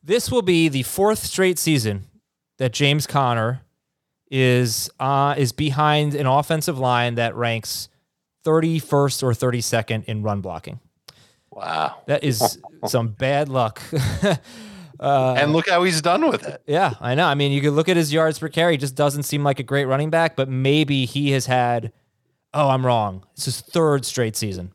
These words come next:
Speaker 1: Third straight. Maybe he has
Speaker 2: Oh,
Speaker 1: just
Speaker 2: well, that
Speaker 1: had,
Speaker 2: changes
Speaker 1: yeah, the
Speaker 2: everything.
Speaker 1: worst, uh, situation. One year with Pittsburgh, two with Arizona. On to this game here.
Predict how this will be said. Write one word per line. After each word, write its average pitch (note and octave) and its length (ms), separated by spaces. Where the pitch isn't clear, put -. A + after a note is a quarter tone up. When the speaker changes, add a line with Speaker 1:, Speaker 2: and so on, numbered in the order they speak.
Speaker 1:
Third A#2+ 220
straight. - 280
Maybe F3+ 280
he E3 140
has D3+ 100
Speaker 2:
Oh, B2+ 40
Speaker 1:
just A2+ 80
Speaker 2:
well, A2 80
that G#2 100
Speaker 1:
had, C3 100
Speaker 2:
changes F2 280
Speaker 1:
yeah, C3 140
the B2 140
Speaker 2:
everything. A#2+ 160
Speaker 1:
worst, - 640
uh, A#2+ 200
situation. A#2 500
One C#3 140
year C#3+ 80
with C3+ 140
Pittsburgh, A#2+ 340
two C3 120
with A2+ 100
Arizona. G#2+ 440
On G3+ 220
to F#3 100
this F#3 220
game C#3 240
here. B2 340